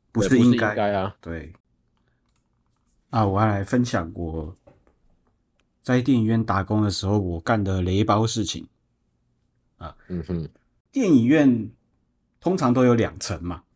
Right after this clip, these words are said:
Speaker 1: 那比较聪明一点的百货公司，它就会在两层中间再夹一层，那通常都是美食街。它的目的就是让你在看完电影的时候，你必须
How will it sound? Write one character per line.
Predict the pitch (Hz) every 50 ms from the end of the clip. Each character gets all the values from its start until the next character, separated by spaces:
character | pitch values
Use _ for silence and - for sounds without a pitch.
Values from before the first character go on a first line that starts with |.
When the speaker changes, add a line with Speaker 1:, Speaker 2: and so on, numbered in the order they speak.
| _ _ _ _ _ _ _ _ _ _ _ _ _ _ _
Speaker 1:
那 | - 156 151 143 139 - _ _
比 | 120 113
较 | - 190 202
聪 | 190 - 185 185
明 | 175 135 117
一 | 127 139
点 | 131 113
的 | 101 101
百 | 98 - 92 95
货 | 95 104 117 104
公 | - 101 95 95
司， | 92 - - 87 85 92 110 _ _ _
它 | - 151 151
就 | 156 - 147
会 | 120 123 143 131 123
在 | 131 135 120 104
两 | 98 98 90 92
层 | 90 - 98 95
中 | 104 113 107 110
间 | 104 - 110 107 107 -
再 | - 156 117
夹 | - - 92 90 104
一 | 104
层， | - - 85 - - _ _ _ _ _ _
那 | - 123
通 | 120 - 135 117
常 | 110 110 104
都 | 104 104
是 | 104 110
美 | 104 90 82 80
食 | - - 82 80
街。 | - - 90 87 - - _ _ _ _ _ _ _ _ _ _ _ _ _ _ _ _ _ _ _ _ _ _
它 | _ 139 143
的 | 143 147 131
目 | 135 147 143
的 | 135 139 135
就 | 123 139
是 | 127 120 139 127 120 113 - _ _ _ _
让 | _ 147 147 135 117
你 | 95 90
在 | 107 123
看 | 120 - - 135 113
完 | 98 95 98
电 | 101 123 113
影 | 92 82 82
的 | 85 85
时 | - -
候， | 95 98 92 85 82 _ _ _ _
你 | _ 104 101 90 78 - _ _ _
必 | - 139 120
须 | - - 123 113 110